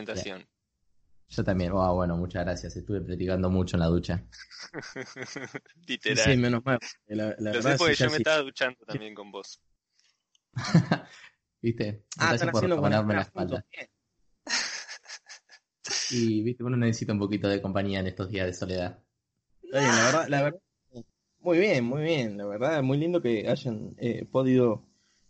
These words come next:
Speaker 3: conectar, ¿no? Eso, eso es una maravilla, la verdad. Muy linda la presentación, porque arrancar el primer
Speaker 2: <laughs>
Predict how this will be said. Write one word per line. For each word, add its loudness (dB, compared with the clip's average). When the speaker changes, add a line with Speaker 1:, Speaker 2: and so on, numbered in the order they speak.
Speaker 3:
conectar, 2
¿no? -2
Eso, -10
eso -12
es -10
una -4
maravilla, 2
la 0
verdad. 2
Muy 2
linda 4
la 4
presentación, -2
porque -8
arrancar 0
el 0
primer 0
Speaker 2:
<laughs> 0